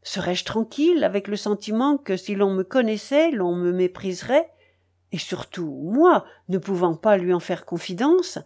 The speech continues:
Cette grande question agitait le cœur de Leven, tandis que ses yeux s'arrêtaient avec une sorte d'attention machinale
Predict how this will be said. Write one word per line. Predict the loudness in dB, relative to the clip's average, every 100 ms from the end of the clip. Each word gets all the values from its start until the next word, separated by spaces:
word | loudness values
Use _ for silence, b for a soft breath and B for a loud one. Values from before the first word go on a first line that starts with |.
| _ _ _ _ _ _ _ _ _ _ _ _ _ _ _ _ -10
Cette | -2 0 0
grande | 0 0 0
question | -2 -4 -2 0 0
agitait | 0 -4 -2 -2
le | -2
cœur | -4 -2 0
de | 0
Leven, | -2 -2 0 0 -2 -12 _ _ _ _ _ _
tandis | 2 2 2 0
que | 0
ses | -2 -4 -2
yeux | -2
s'arrêtaient | 0 0 0 0 2 2 4
avec | 2 0 -2
une | -4 0
sorte | 2 2 0
d'attention | 0 -2 -2 -8 -4 -4
machinale | -2 -4 -2 0 2 2 0 -2